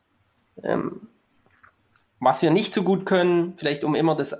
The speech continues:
zu entgegenzusetzen, ist, wir haben, ähm, wenn's rein quantitativ ist, nicht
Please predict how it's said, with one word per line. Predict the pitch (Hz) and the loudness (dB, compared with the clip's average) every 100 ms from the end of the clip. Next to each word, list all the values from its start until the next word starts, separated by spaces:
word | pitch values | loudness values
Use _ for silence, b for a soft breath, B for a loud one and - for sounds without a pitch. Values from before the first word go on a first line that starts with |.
| - - | -16 -14
zu | - | -6
entgegenzusetzen, | 147 143 - - 180 180 175 156 151 151 | -4 -4 -4 -2 0 0 0 0 0 0
ist, | 143 151 | -2 0
wir | 143 | 2
haben, | 160 185 180 170 B B B _ - | 2 4 2 0 B B B _ -4
ähm, | 147 143 143 - | 0 2 0 -2
wenn's | 147 156 160 156 | 2 2 0 0
rein | 147 160 175 170 170 | 2 4 4 2 0
quantitativ | 170 180 175 165 160 170 160 | 0 0 0 -2 0 -2 -2
ist, | 156 156 | -2 -2
nicht | 151 160 180 208 - - | 0 2 2 0 -6 -18